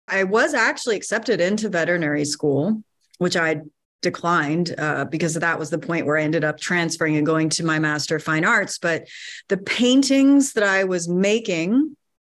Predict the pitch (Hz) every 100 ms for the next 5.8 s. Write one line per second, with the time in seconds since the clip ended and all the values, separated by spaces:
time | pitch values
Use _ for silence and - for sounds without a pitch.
0 | _ - 214 226 190 190 170 160 160 160
1 | 156 151 151 156 170 160 160 156 160 170
2 | - - 240 190 160 151 151 147 - 175
3 | 165 151 151 151 151 151 147 123 151 156
4 | 160 180 147 151 135 139 156 147 160 143
5 | 143 139 131 131 135 - 117 -